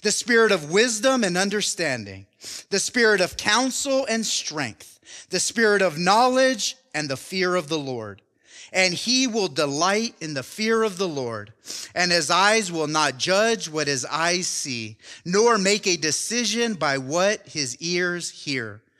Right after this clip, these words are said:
But with righteousness he will judge the poor, and decide with fairness for the afflicted of the earth."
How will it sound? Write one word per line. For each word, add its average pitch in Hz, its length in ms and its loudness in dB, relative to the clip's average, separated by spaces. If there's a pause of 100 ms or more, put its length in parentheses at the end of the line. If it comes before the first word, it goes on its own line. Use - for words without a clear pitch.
(320)
But 196 160 2
with 185 240 0
righteousness 139 1200 -4 (180)
he 190 140 -4
will 160 200 -2
judge 151 420 0
the 160 120 -2
poor, 117 480 -8 (240)
and 170 160 -2
decide 185 680 0
with 165 140 -4
fairness 190 960 -2 (180)
for 175 200 -2
the 156 180 -4
afflicted 185 680 -2
of 156 120 -2
the 156 160 -2
earth." 123 400 -6